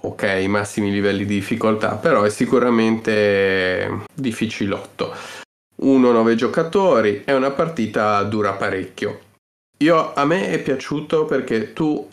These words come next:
all'interno puoi usare tutti i personaggi, anche i, i personaggi degli altri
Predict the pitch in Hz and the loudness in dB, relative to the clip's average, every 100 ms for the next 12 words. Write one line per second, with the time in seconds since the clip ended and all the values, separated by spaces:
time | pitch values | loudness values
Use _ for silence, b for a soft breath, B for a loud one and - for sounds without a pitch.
0 | - 127 131 139 139 139 143 143 123 113 | -4 -2 0 0 0 0 0 0 0 0
1 | 101 104 - 175 170 - 170 165 135 113 | 0 -2 -4 -6 -4 -4 -2 0 -2 -2
2 | - - 139 123 113 104 92 156 190 208 | -10 -2 0 2 0 -2 0 -2 0 0
3 | 180 160 160 - - 165 165 156 - 165 | 0 -2 -6 -12 -8 -2 -2 -2 0 2
4 | 170 160 139 143 143 117 113 113 139 190 | 2 2 0 2 2 0 -2 -2 -2 -2